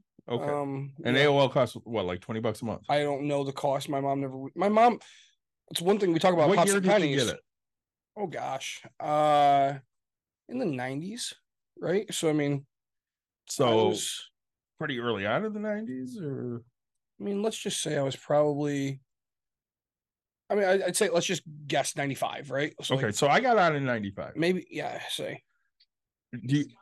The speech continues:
Speaker 1: do you wanna know what A O L cost in nineteen ninety-five, to be honest?
Speaker 2: How much?
Speaker 1: Five dollars an hour.
Speaker 2: Okay, yeah. That's
Speaker 1: So if you wanted to be
Speaker 2: Yeah,
Speaker 1: on, it
Speaker 2: you
Speaker 1: was
Speaker 2: had
Speaker 1: like a long distance phone call.
Speaker 2: Yeah, you had the disk drive,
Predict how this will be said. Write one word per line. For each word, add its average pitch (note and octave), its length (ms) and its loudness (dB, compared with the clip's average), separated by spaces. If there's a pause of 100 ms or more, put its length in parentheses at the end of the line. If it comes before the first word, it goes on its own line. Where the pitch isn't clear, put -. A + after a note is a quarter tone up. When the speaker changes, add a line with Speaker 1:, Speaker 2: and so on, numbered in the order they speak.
(760)
Speaker 1:
do C3+ 100 0
you C#3 60 2
wanna D3+ 200 2
know C#3+ 140 2
what C3+ 240 0 (680)
A B2 100 2
O A#2+ 120 4
L A2 120 4
cost A2+ 360 -6
in C#3 80 -8
nineteen C3 300 -6
ninety-five, C3 420 -2
to B2 60 -8
be A#2+ 120 -2
honest? C3 240 -4 (240)
Speaker 2:
How D#3+ 80 0
much? C#3+ 360 -4 (260)
Speaker 1:
Five C#3+ 280 2
dollars C#3+ 340 2
an G2 80 -6
hour. G#2 320 -6 (640)
Speaker 2:
Okay, E3+ 300 0
yeah. D#3 240 -2 (1200)
That's D#3 140 -8
Speaker 1:
So A2 420 4 (600)
if A#2 120 -2
you B2 100 2
wanted E3 360 2
to C3+ 60 -2
be A#2 140 -2
Speaker 2:
Yeah, C3 280 0
Speaker 1:
on, F2+ 120 -6
it G2 40 -4
Speaker 2:
you A#2+ 60 0
Speaker 1:
was F#3+ 120 -2
Speaker 2:
had F#3+ 60 -2
Speaker 1:
like D#3+ 100 0
a C3+ 60 -2
long A#2+ 260 -2
distance G2+ 420 -12
phone C3+ 160 -6
call. - 200 -12
Speaker 2:
Yeah, D3+ 80 -4
you D3 100 -4
had C#3+ 100 -4
the C3 60 -10
disk C3 280 -2
drive, C#3 360 -4